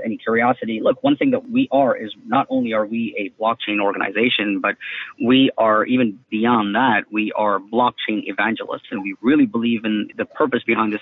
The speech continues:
technology, and we believe in its ability to revolutionize the market. But when we're revolutionizing it, it's what we call it is evolution towards revolution. A lot of people have a lot of questions around it, and that's where we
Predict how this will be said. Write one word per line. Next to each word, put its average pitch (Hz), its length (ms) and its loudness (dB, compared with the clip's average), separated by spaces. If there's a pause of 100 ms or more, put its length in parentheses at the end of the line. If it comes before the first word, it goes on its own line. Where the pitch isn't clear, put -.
technology, 107 720 -2
and 101 100 -6
we 101 80 -6
believe 113 340 2
in 110 120 2
its 107 160 -2 (720)
ability 139 560 4
to 117 80 -4
revolutionize 107 880 0 (200)
the 107 60 -4
market. 117 500 0 (360)
But 139 100 4
when 135 140 4
we're 139 140 6
revolutionizing 127 920 0
it, 104 180 -10
it's 117 180 -4 (120)
what 123 160 2
we 160 120 4
call 113 340 0
it 107 160 0
is 110 160 -2 (960)
evolution 143 800 0 (560)
towards 127 320 2 (120)
revolution. 110 680 -2 (420)
A 127 60 -2
lot 127 180 2
of 147 80 -6
people 139 220 -2
have 117 100 0
a - 20 -4
lot 117 160 0
of 127 60 -8
questions 123 380 -4
around 107 260 0
it, 127 180 2
and 135 100 4
that's 160 200 0
where 147 180 2
we 135 140 -2